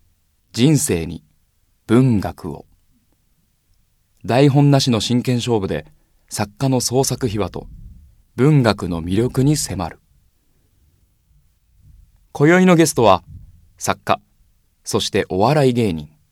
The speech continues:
又吉直樹。千九百八十年生まれ、三十七歳。漫才コンビ、ピースとして、テレビ、舞台で人気を集める一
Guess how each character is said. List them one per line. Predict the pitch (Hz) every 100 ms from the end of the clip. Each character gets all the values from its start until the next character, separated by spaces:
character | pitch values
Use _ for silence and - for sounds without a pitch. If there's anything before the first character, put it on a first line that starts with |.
| _ _ _ _ _ _
又 | 95 92 143 151 107
吉 | - 90 85
直 | 95 92 85
樹。 | - - _ _ _ _ _ _ _ _ _ _ _ _ _
千 | - 139 131
九 | - 113 98
百 | 92 -
八 | 92 92 113
十 | 123 120
年 | 110 98
生 | 95
ま | 82
れ、 | 69 _ _ _ _ _ _ _
三 | - 147 170 135
十 | 92 82 85
七 | 85 92
歳。 | - - _ _ _ _ _ _ _ _ _ _ _ _ _ _ _ 131
漫 | 165 190
才 | 190 180
コ | 180
ン | 127
ビ、 | 104 - _
ピ | 196 202
ー | 170
ス | -
と | 95
し | -
て、 | 85 - _ _ _ -
テ | 113
レ | 87
ビ、 | - _ _ _ -
舞 |
台 | 147 123 95
で | 90
人 | 101
気 | 104 110
を | 101
集 | 101
め | 110
る |
一 | 95